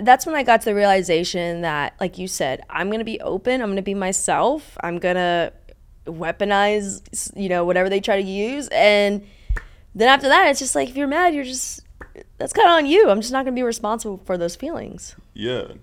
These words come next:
Speaker 2: And honestly, that's, it's either one, the one thing that they, like, when you don't give into it or you, like, lean into it, they either, like, end up, like, respecting it <laughs> or it just, like, it just nullifies them completely.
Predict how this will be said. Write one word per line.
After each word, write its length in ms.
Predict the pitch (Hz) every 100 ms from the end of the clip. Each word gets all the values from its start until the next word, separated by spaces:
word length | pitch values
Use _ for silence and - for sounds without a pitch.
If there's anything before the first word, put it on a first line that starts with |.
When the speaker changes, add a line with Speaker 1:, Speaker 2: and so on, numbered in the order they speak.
| - -
Speaker 2:
And 140 | - 110
honestly, 420 | - 156 151 117
that's, 460 | 104 123 123 - - - _ - - - _ - -
it's 180 | 127 143
either 260 | 156 135
one, 520 | 117 107 120 131 135 113
the 80 | 101
one 220 | 104 101
thing 180 | 104 101
that 160 | 90
they, 140 | 95 92
like, 300 | 90 90 - -
when 140 | 107
you 160 | 110 107 98 -
don't 340 | 98 101 -
give 180 | 110 107
into 380 | 113 117 - 135
it 160 | 151 -
or 160 | 95
you, 200 | 95 95
like, 280 | 92 90 87 - -
lean 320 | 95 104 95
into 300 | 92 95 120
it, 100 | 117
they 80 | 95
either, 320 | 101 95 92
like, 300 | 82 71 78 _ _ _
end 200 | 98 98
up, 200 | 90 82 90
like, 160 | 82
respecting 520 | 90 90 90 85 117 117
it 200 | 139 -
<laughs> 1700 | 302 - 196 - - - - - - - _ - - - - - -
or 280 | 123 110
it 60 | 113
just, 240 | 110 104
like, 220 | 110 95 92
it 260 | 107 -
just 200 | 120 104
nullifies 680 | 95 90 95 104 98 98 92
them 180 | 95 95
completely. 640 | 95 87 90 73 110 117